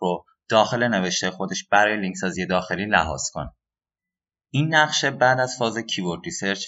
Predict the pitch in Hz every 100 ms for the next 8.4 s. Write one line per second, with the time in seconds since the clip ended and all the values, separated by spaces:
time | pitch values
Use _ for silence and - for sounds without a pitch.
0 | - 104 - 92 90 87 85 82 82 80
1 | 78 _ _ - 117 175 - 123 110 -
2 | 101 95 98 95 92 92 98 85 80 80
3 | 73 69 69 _ _ - 95 98 101 98
4 | 98 90 95 92 95 90 90 101 101 101
5 | 101 95 - - 90 92 90 107 147 135
6 | 110 101 101 95 95 90 - _ _ 87
7 | 113 151 151 135 120 123 110 110 104 104
8 | 101 104 104 101